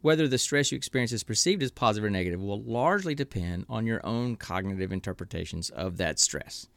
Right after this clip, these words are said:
which we'll get to later. But positive stress, or eustress, is more productive in that it can be helpful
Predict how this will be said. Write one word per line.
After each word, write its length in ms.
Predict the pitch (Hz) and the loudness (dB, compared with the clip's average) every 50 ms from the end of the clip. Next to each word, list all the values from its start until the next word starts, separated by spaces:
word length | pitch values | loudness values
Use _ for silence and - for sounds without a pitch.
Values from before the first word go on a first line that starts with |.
| _ - - - - - - - _ | _ -20 -20 -20 -20 -20 -20 -12 _
which 260 | - 202 190 - - | -2 -2 -2 -2 -2
we'll 160 | 175 175 170 | -4 -2 0
get 220 | 156 139 127 95 - | 0 0 0 0 0
to 280 | - 113 107 104 104 - - | -2 -2 -2 -2 -6 -8 -10
later. 360 | - - 95 69 - - - _ _ _ _ _ - _ _ _ _ _ _ _ _ _ _ _ _ _ _ _ _ _ _ _ _ _ | -6 -4 -4 -4 -6 -8 -12 _ _ _ _ _ -20 _ _ _ _ _ _ _ _ _ _ _ _ _ _ _ _ _ _ _ _ _
But 160 | - 156 - - | 2 4 6 8
positive 440 | - 180 214 262 262 214 143 113 | 10 10 10 8 8 6 2 2
stress, 600 | 117 - - - 95 90 - - - - - - - _ _ | 2 0 0 0 -2 -4 -4 -6 -6 -8 -8 -10 -14 _ _
or 160 | - 107 117 | -2 0 0
eustress, 880 | 113 110 120 143 190 190 - - - 82 - - - - - - - - _ _ _ _ _ _ _ _ _ | 2 2 2 4 6 6 6 4 4 0 -2 -2 -4 -6 -8 -8 -12 -16 _ _ _ _ _ _ _ _ _
is 140 | - 110 110 | -4 -2 0
more 200 | 117 123 156 175 | 2 2 2 0
productive 680 | - 160 131 123 113 107 - - 107 101 101 107 113 - | 0 0 2 4 2 2 2 0 -4 -4 -4 -4 -6 -6
in 140 | - 113 113 | -4 -2 0
that 120 | 113 107 | 0 0
it 100 | 110 - | -2 -2
can 100 | - 95 | -4 -4
be 80 | 92 90 | -4 -2
helpful 540 | 90 123 127 139 - - 139 139 135 139 | -2 -2 -2 -2 -4 -6 -6 -4 -4 -6